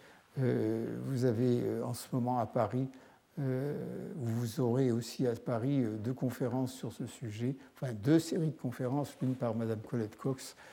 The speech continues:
et en ce moment, euh, même, en ce moment même, c'est-à-dire à l'heure où je vous parle, par Monsieur Straor. Euh, mais ceci, euh, je veux dire, le,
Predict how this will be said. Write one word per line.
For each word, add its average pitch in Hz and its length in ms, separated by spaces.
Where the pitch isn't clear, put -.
et 139 60
en 127 100
ce - 200
moment, 139 420
euh, 135 220
même, 143 480
en 120 60
ce - 180
moment 123 220
même, 143 300
c'est-à-dire 123 320
à 113 80
l'heure 127 260
où 120 80
je 117 100
vous 117 280
parle, 131 540
par 120 180
Monsieur 117 320
Straor. 110 600
Euh, 143 880
mais 120 120
ceci, 180 540
euh, 120 480
je 110 80
veux 127 100
dire, 120 220
le, 117 460